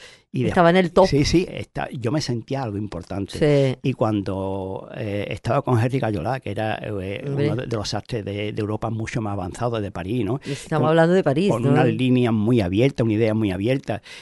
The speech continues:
Speaker 1: eh, congenié mucho con él, con él porque él veía
Speaker 2: Claro.
Speaker 1: que yo tenía interés por esto.
Speaker 2: Tu mente se abre de una
Speaker 1: Sí,
Speaker 2: manera
Speaker 1: sí,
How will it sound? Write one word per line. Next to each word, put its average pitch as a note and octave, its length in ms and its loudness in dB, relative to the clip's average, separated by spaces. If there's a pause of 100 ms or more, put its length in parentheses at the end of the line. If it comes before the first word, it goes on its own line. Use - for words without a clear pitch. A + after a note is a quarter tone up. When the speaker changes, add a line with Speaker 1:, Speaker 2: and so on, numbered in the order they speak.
(120)
Speaker 1:
eh, A2+ 300 -4
congenié G#2+ 400 -4
mucho C#3 240 0
con C#3 160 -2
él, - 180 -4
con C3 180 0
él C3+ 120 0
porque C#3 460 -2
él A#2 140 -2
veía C3+ 260 2
Speaker 2:
Claro. - 60 0
Speaker 1:
que C#3+ 40 2
yo B2+ 80 2
tenía B2+ 200 0
interés A#2+ 360 0
por A#2 160 -2
esto. C#3+ 340 -4 (200)
Speaker 2:
Tu E3+ 80 -2
mente E3+ 400 4
se F#3 240 4
abre F#3 320 4
de G3+ 80 2
una G3+ 140 2
Speaker 1:
Sí, E3+ 160 4
Speaker 2:
manera D3+ 120 6
Speaker 1:
sí, F3 60 6